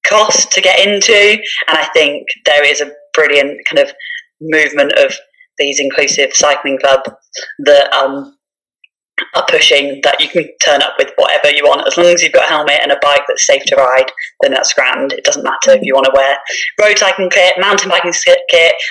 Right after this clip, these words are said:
or the clothes you went and did the supermarket shop with before you came on the ride, so, and it doesn't matter. And, um, so I think kind of, yeah, that is a huge barrier. Um, but then also kind of time and other commitments that, that women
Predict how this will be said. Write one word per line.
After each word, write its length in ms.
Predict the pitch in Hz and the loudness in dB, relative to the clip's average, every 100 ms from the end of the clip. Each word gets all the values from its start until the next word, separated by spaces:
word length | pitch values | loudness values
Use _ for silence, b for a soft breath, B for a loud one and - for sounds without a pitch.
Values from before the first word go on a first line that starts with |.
| B | B
or 140 | 156 151 | 2 2
the 80 | |
clothes 340 | 156 165 160 151 | 2 2 2 0
you 80 | 156 | -2
went 240 | 147 - | -2 -4
and 100 | 151 | -4
did 140 | 147 - | -4 -2
the 100 | - - - | -6 -6 -6
supermarket 560 | - 156 - 135 - - | -2 -2 0 -2 0 0
shop 220 | 143 - - | 2 2 2
with 180 | 135 131 B B - | 2 2 B B -4
before 200 | 135 131 | 2 2
you 80 | 131 | 2
came 220 | 139 135 | -2 0
on 80 | 135 | 0
the 80 | |
ride, 320 | 131 127 131 127 | 2 2 0 0
so, 120 | 135 135 - | 0 0 -4
and 140 | 139 | -2
it 100 | 139 | -2
doesn't 300 | - 135 131 | -4 -10 -8
matter. 400 | 123 - 131 131 | -8 -4 0 4
And, 100 | 131 - B B B - 135 | 2 0 B B B -4 -2
um, 280 | 131 135 - B B B | -2 -4 -12 B B B
so 100 | 180 | 0
I 80 | 185 | 0
think 260 | 202 175 160 | 0 0 0
kind 120 | 160 | 0
of, 60 | 147 | 0
yeah, 160 | 143 135 | 0 0
that 200 | 147 147 | -2 -2
is 100 | 147 147 | -2 -2
a 100 | 135 | -2
huge 360 | - 143 139 139 | -2 -2 -2 0
barrier. 380 | 127 123 135 - B B - | 0 2 2 0 B B -2
Um, 260 | 135 135 - | 0 0 0
but 100 | 165 | 2
then 140 | 175 170 | 2 2
also 220 | 165 - | 2 2
kind 320 | 143 135 - - | 2 2 2 0
of 80 | - - - | 0 -10 -4
time 500 | - 147 139 131 131 135 | 0 2 2 2 0 -2
and 120 | 131 131 | -4 -2
other 160 | 135 131 | -2 -2
commitments 540 | 139 135 139 - - - | -2 -2 -2 -8 -6 2
that, 160 | 135 - - _ _ | 2 0 -16 _ _
that 120 | - - - _ 143 | 0 0 -6 _ -2
women 400 | 139 135 135 | -2 -2 -6